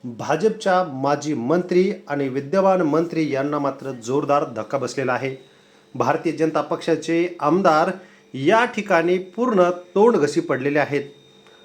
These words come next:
ठाणे जिल्ह्यातील अतिशय महत्त्वाची बातमी, ज्या बातमीमुळे भारतीय जनता पक्षात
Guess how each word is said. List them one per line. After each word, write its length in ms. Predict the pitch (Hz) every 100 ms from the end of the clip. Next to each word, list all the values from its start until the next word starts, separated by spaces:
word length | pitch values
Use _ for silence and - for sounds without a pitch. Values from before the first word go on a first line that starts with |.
| - -
ठाणे 280 | 139 147 185
जिल्ह्यातील 600 | 131 143 185 220 214 220 - -
अतिशय 440 | 156 165 - 175
महत्त्वाची 840 | 135 139 165 226 285 214 190 202
बातमी, 540 | 160 143 165 160 156 180 - 139 117
ज्या 340 | 160 156 170 196 - _ _ 123
बातमीमुळे 760 | 120 151 294 254 202 165 151 - - -
भारतीय 460 | 127 117 175 190 214
जनता 300 | 151 160 147
पक्षात 400 | - 202 -